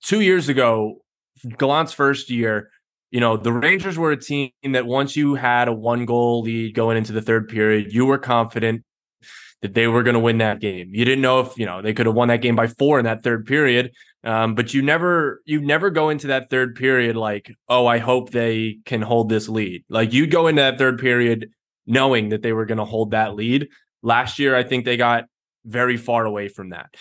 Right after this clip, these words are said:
Um, again, you're talking about a team that still had a hundred and seven points or something like that. So it's a bit of nitpicking, but,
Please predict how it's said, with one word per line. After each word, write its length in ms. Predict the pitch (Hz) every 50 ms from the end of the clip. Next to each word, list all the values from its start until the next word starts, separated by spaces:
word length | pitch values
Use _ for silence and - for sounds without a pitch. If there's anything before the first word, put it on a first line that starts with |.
| - - - - - -
Um, 580 | - 107 107 107 107 104 104 101 98 92 - - _ _ _ _ -
again, 440 | 123 131 120 131 107 98 101 107 98
you're 140 | 107 117 135
talking 280 | 135 147 135 131 131 127
about 160 | 123 127 120
a 40 | 113
team 300 | 117 131 127 123 120 120
that 220 | 120 117 113 113
still 340 | - - - 135 131 127 123
had 220 | 123 123 123 120
a 60 | 117 110
hundred 380 | 117 131 131 131 131 131 127 123
and 640 | 120 120 117 113 113 113 110 110 110 110 113 113 - _ - _ -
seven 640 | - - - - 123 113 117 127 127 127 131 131 123
points 360 | - - 127 127 131 135 131
or 80 | 139 131
something 320 | 131 135 131 131 131 131
like 220 | 131 131 131 131 127
that. 280 | 135 131 135 135 135
So 340 | - - 127 120 120 113 113 - - - - - _ -
it's 180 | 123 117 131
a 40 | 139
bit 140 | 143 143 143
of 80 | 139
nitpicking, 600 | 135 143 139 139 - 151 151 147 165 170 170 156
but, 260 | 131 139 135 131 131